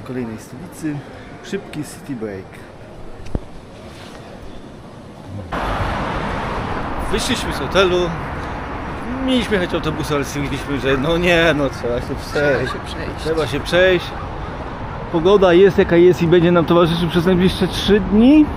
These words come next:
Speaker 1: Więc słoneczka raczej nie zobaczymy, a idziemy sobie teraz spacerkiem do centrum. Od naszego hotelu do historycznego jest tylko półtora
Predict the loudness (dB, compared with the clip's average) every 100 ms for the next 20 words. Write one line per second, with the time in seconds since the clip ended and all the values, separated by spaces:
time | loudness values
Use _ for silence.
0 | -8 -8 -8 -8 -8 -8 -8 -8 -8 -2
1 | 0 0 4 6 6 4 2 4 4 4
2 | 4 6 6 6 4 2 2 4 4 4
3 | 2 4 6 6 6 4 4 4 4 4
4 | 0 2 2 0 -2 -6 -6 -6 -6 -2
5 | 2 4 4 4 4 4 4 4 2 -2
6 | -4 -6 -6 -6 -6 -8 -6 -6 -6 2
7 | 4 6 6 6 6 4 4 6 6 6
8 | 6 6 6 4 2 4 4 2 2 4
9 | 6 4 4 2 4 2 2 2 2 2